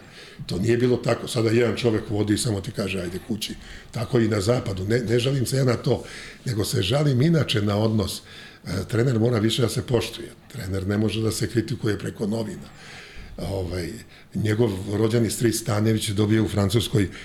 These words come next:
ogromne pare obeštećenja od francuske vlade.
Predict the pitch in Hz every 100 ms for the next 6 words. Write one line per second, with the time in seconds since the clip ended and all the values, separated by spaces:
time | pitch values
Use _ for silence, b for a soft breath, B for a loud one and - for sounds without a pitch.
0 | B 101 110 131 117 104 - 113 101 B
1 | B - 95 98 - 101 - 127 120 98
2 | - 113 127 151 - 117 95 101 107 113
3 | 117 117